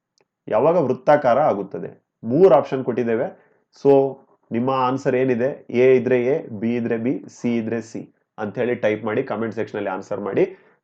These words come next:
So ಯಾರ್ದೆಲ್ಲ ಆನ್ಸರ್ ರೈಟ್ ಇರುತ್ತೆ ನಿಮಗೆ ಹಾರ್ಟ್ ಆಪ್ಷನ್ ನ ಕೊಡ್ತೇವೆ, so that ಬೇರೆ ವಿದ್ಯಾರ್ಥಿಗಳಿಗೆ, ಅಭ್ಯರ್ಥಿಗಳಿಗೆ ಗೊತ್ತಾಗುತ್ತೆ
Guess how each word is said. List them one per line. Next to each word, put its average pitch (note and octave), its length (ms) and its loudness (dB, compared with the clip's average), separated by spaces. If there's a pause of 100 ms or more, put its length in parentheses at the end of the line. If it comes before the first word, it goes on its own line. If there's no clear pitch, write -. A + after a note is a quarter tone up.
So A#2 120 2
ಯಾರ್ದೆಲ್ಲ C3 400 4
ಆನ್ಸರ್ A2 380 0
ರೈಟ್ G2 240 -2
ಇರುತ್ತೆ F#2+ 260 -4
ನಿಮಗೆ G#2+ 240 -4
ಹಾರ್ಟ್ G#2+ 380 -6
ಆಪ್ಷನ್ G#2 260 -6
ನ G#2 60 -4
ಕೊಡ್ತೇವೆ, G#2 380 -6
so B2 140 -8
that B2+ 300 -2
ಬೇರೆ A#2+ 220 4
ವಿದ್ಯಾರ್ಥಿಗಳಿಗೆ, A2 720 -2
ಅಭ್ಯರ್ಥಿಗಳಿಗೆ G2+ 540 -2
ಗೊತ್ತಾಗುತ್ತೆ F#2 880 -6